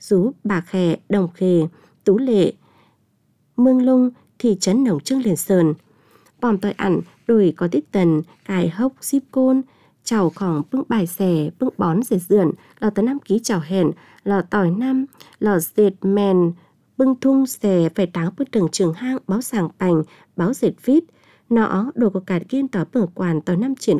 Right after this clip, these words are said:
quan, lương chơ tỏi năm, lò triển quan mà bưng bài tèm. Ma tiền ản sẽ tắc bảy ma phải con dần,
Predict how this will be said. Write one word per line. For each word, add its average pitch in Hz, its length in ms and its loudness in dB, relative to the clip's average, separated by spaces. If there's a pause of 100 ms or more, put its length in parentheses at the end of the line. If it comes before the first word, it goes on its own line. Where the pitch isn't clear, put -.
quan, 254 260 -2 (260)
lương 233 220 2
chơ 233 320 -2
tỏi 185 180 0
năm, 262 320 -2 (300)
lò 180 400 0 (580)
triển 220 200 2 (120)
quan 262 220 0
mà 269 120 -2
bưng 262 240 0
bài 262 220 -4 (100)
tèm. 185 260 2 (440)
Ma 262 240 0
tiền 202 200 2
ản 175 180 -2
sẽ - 120 -10
tắc - 160 -8
bảy - 220 -4
ma 254 240 -4
phải 196 100 -4
con 254 180 -4
dần, 180 300 0